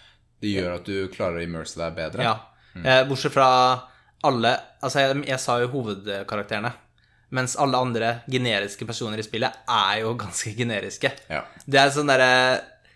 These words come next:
Speaker 2: det er, eh, to tusen og tjue-grafikk på hovedkarakterene, og så er det sånn to tusen og to-grafikk på ansiktene til de andre.
Speaker 1: <laughs>
Speaker 2: Så det, de ser jo retarded ut, da. Men, eh, det er ikke så farlig. Det er bare litt morsomt.
Speaker 1: Ja.
Speaker 2: Ehm, du blir belønnet av å utforske.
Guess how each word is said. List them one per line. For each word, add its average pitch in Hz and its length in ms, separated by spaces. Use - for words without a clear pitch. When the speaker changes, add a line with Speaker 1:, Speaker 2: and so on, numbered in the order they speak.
Speaker 2:
det 127 100
er, 127 160
eh, 127 460
to 143 140
tusen 131 180
og 127 80
tjue-grafikk 117 800
på 123 160
hovedkarakterene, 117 720
og 139 60
så 139 100
er 127 60
det 117 60
sånn 120 240
to 123 140
tusen - 220
og 117 80
to-grafikk 110 560
på 113 160
ansiktene 110 360
til 117 220
de 117 80
andre. 117 300
Speaker 1:
<laughs> 127 1000
Speaker 2:
Så 151 160
det, 147 180
de 151 140
ser 135 220
jo 123 80
retarded 113 400
ut, 117 100
da. 127 100
Men, 123 240
eh, 117 560
det 123 180
er 110 160
ikke - 220
så - 20
farlig. 101 320
Det 127 80
er 123 60
bare 120 160
litt - 60
morsomt. 117 420
Speaker 1:
Ja. 101 60
Speaker 2:
Ehm, 147 720
du 147 100
blir 160 260
belønnet 131 440
av 135 100
å 123 100
utforske. 139 380